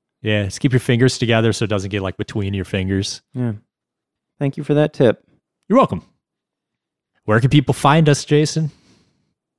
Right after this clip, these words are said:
Speaker 2: What, you want me to give 'em our address?
Speaker 1: Dox us now, immediately.
Speaker 2: All right.
Speaker 1: I already gave them our latitude, so, uh, you know, we're, we're findable.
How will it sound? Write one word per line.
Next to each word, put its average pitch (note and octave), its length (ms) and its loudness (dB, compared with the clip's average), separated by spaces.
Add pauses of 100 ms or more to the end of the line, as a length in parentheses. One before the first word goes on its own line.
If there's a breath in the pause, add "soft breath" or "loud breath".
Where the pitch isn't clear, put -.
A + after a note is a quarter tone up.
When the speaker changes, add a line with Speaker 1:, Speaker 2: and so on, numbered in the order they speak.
(200)
Speaker 2:
What, A2 160 -4
you A2 60 2
want A2+ 140 4
me A2 200 2 (240)
to - 100 -8
give A2 200 4
'em A2+ 220 2
our A2 160 4
address? G#2+ 480 2 (540)
Speaker 1:
Dox A#2 360 0
us - 460 -8
now, F#2 540 0
immediately. G#2 540 0
Speaker 2:
All G2 80 0
right. - 0 -
Speaker 1:
I - 20 4
already C#3 180 4
gave C3+ 280 2
them B2 160 2
our G#2 140 2
latitude, G2 760 0
so, F2 560 -4 (760 loud breath)
uh, F2 520 -2
you G2 140 2
know, D#2+ 180 -8
we're, F#2 220 -2
we're G2 160 -2
findable. G#2 720 2